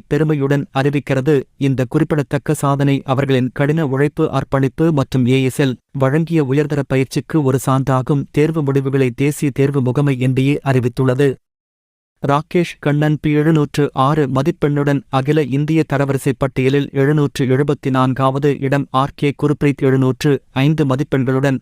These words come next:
அகில இந்திய தரவரிசை பட்டியலில் ஆயிரத்து எண்பத்தொன்பதாவது இடம்.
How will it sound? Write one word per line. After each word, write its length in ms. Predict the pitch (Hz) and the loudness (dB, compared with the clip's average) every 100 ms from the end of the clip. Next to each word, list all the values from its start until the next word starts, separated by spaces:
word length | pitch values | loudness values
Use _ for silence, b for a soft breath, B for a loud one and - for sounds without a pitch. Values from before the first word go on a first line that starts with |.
| - | -4
அகில 340 | 131 123 151 | -4 0 -2
இந்திய 380 | 120 143 165 156 139 | 0 -2 0 -2 0
தரவரிசை 360 | 135 131 123 131 | -2 -2 -2 -2
பட்டியலில் 480 | 139 123 127 139 131 _ | -2 0 2 2 0 _
ஆயிரத்து 600 | 131 143 165 156 - 156 | 0 2 2 0 0 -2
எண்பத்தொன்பதாவது 1000 | 135 139 143 - 127 127 135 135 147 139 - | 0 0 0 0 0 2 0 0 0 -2 -2
இடம். 320 | 139 147 | -2 -2